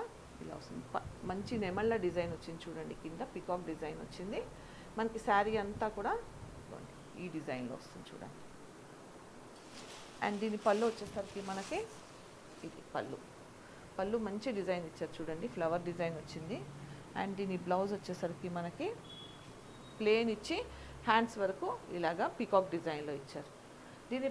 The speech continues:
ప్రైస్ వచ్చేసరికి ఫోర్ థౌజండ్ ఫోర్ హండ్రెడ్ అండ్ నైంటీ ఫైవ్ అండి. దీంట్లో కలర్స్ ఉన్నాయి. మనం ఇది నెమలి పింఛన్ కలర్ వచ్చింది కదా, ఇది వచ్చేసి మంచి పర్పుల్ కలర్ and ఎల్లో and వచ్చేసి డార్క్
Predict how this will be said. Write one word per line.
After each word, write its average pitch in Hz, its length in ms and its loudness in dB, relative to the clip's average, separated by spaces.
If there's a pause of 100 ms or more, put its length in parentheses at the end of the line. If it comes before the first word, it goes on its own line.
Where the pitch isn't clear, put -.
ప్రైస్ 240 260 8
వచ్చేసరికి 233 480 0 (100)
ఫోర్ 262 260 8
థౌజండ్ 247 380 6
ఫోర్ 233 240 8
హండ్రెడ్ 190 260 2
అండ్ 214 140 4
నైంటీ 180 320 0
ఫైవ్ 170 280 6
అండి. 170 220 2 (540)
దీంట్లో 277 400 8 (880)
కలర్స్ 190 320 10
ఉన్నాయి. 170 260 0 (180)
మనం 208 180 2 (220)
ఇది 214 120 2 (140)
నెమలి 208 340 6
పింఛన్ 214 340 0
కలర్ 165 200 2
వచ్చింది 160 380 -2
కదా, 185 140 4 (140)
ఇది 185 120 0
వచ్చేసి 190 320 -4 (120)
మంచి 196 300 0 (1200)
పర్పుల్ 196 300 2 (100)
కలర్ 165 280 4 (680)
and 185 160 -2 (220)
ఎల్లో 180 280 6 (760)
and 214 160 4
వచ్చేసి 214 300 -2 (180)
డార్క్ 214 360 12